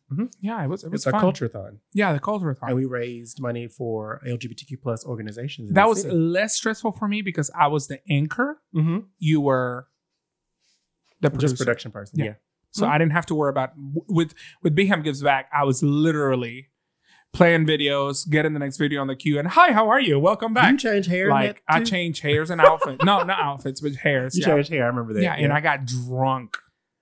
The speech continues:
Speaker 1: Oh, yeah, 'cause you were already almost there before you started.
Speaker 2: Drunk, drunk.
Speaker 1: I
Speaker 2: I
Speaker 1: was at
Speaker 2: drank
Speaker 1: your house earlier that day.
Speaker 2: Yeah,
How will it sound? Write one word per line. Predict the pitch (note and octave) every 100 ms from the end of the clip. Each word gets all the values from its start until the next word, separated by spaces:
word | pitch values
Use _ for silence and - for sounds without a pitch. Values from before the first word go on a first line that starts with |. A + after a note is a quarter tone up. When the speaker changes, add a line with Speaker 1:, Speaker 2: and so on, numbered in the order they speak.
| -
Speaker 1:
Oh, | F3+
yeah, | A3 D3 A#2+ - -
'cause | C3+ E3
you | F3
were | D3
already | C3+ C3+ C3 A2 - _ _
almost | - C3 C3 A#2 A#2
there | A2 G#2+ -
before | A2+ -
you | G2
started. | G2 F#2+ F#2+
Speaker 2:
Drunk, | C3+ C#3 D#3 D3+ C#3 C3+ - - - _ F3+
drunk. | C3 D3 C#3+
Speaker 1:
I | -
Speaker 2:
I | C4
Speaker 1:
was | D4+
at |
Speaker 2:
drank | E3
Speaker 1:
your | G#3
house | C4 -
earlier | F3 C#3+
that | A#2+ G#2+
day. | G2+ F#2+ - _ _ _ _ _ -
Speaker 2:
Yeah, | F3+ D#4+ D#4